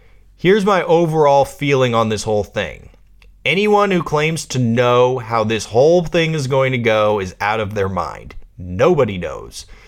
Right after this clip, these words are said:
It is going to be at least a two-year learning process for everyone involved, from athletes to schools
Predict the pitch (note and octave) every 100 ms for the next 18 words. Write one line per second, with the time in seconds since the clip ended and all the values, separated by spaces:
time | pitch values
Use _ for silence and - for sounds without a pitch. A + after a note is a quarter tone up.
0 | - A#2+ C3+ C#3 C3 C3 B2+ G#2+ A#2+ A#2+
1 | F2 G2 F#2 G2+ C3+ F#3 D#2 - - -
2 | - - - G#2 F#2 - F3 E3+ D#3+ D#3
3 | C3+ C#3 C3 G#2 A2+ G2+ - F#2 - G2+
4 | - A#2 C3 C#3+ C3+ C3 B2 G2 G2+ F#2
5 | E2 - F#2 - A#2 C#3+ D#3+ C#3+ D3+ -
6 | - - - F#2 - - C#3 D3 D#3